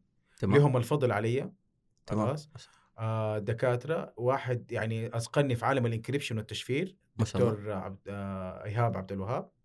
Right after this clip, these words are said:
Speaker 1: تمام.
Speaker 2: ودكتور محمد البابلي.
Speaker 1: تمام.
Speaker 2: آه، تخصصه كنترولر و، آه، و، آه، تخ-، كنترولر يعني عموما.
Speaker 1: تمام.
Speaker 2: خلاص؟ فالاثنين لهم فضل كبير
Speaker 1: ما شاء
Speaker 2: علي
Speaker 1: الله.
Speaker 2: في صقل
Speaker 1: ما شاء الله.
Speaker 2: موهبتي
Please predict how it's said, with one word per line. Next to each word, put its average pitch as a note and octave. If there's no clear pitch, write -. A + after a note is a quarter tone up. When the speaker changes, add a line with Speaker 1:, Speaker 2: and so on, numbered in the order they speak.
Speaker 1:
تمام. G2+
Speaker 2:
ودكتور A#2+
محمد A#2
البابلي. C3
Speaker 1:
تمام. G2
Speaker 2:
آه، A2
تخصصه A#2+
كنترولر B2
و، G#2+
آه، G2
و، G#2
آه، F#2
تخ-، -
كنترولر D3+
يعني G#2
عموما. A#2
Speaker 1:
تمام. A2
Speaker 2:
خلاص؟ G#2+
فالاثنين D3
لهم C#3+
فضل B2+
كبير C3+
Speaker 1:
ما G2+
شاء A2+
Speaker 2:
علي C#3
Speaker 1:
الله. B2+
Speaker 2:
في -
صقل A2+
Speaker 1:
ما G#2+
شاء G#2+
الله. A2+
Speaker 2:
موهبتي D3+